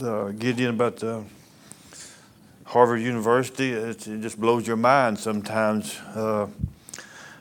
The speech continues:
how this old world's getting. But God knew it was gonna happen even before it happened. But we serve a God that's able. We serve a God that's able.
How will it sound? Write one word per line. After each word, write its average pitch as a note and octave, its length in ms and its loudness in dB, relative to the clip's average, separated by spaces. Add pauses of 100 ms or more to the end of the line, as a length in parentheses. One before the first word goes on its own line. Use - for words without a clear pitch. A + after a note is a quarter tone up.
(120)
how A#2 300 6
this A2+ 160 6
old A#2+ 180 6
world's B2+ 380 10
getting. C#3 520 6 (1160)
But A2+ 200 2
God A#2 280 8
knew A#2+ 240 4
it - 20 4
was A2+ 80 -2
gonna A2+ 240 2
happen G#2+ 480 2 (140)
even G#2+ 160 -2
before G#2+ 320 2
it - 20 -2
happened. A2 920 2 (1040)
But B2+ 420 10 (420)
we B2 120 -2
serve A2+ 220 2
a A2+ 40 0
God A#2 240 8
that's A2+ 160 -2
able. G#2+ 420 2 (1500)
We A2 80 -2
serve A2 300 6
a - 20 -2
God A#2 200 8
that's A2+ 180 -2
able. A2+ 580 4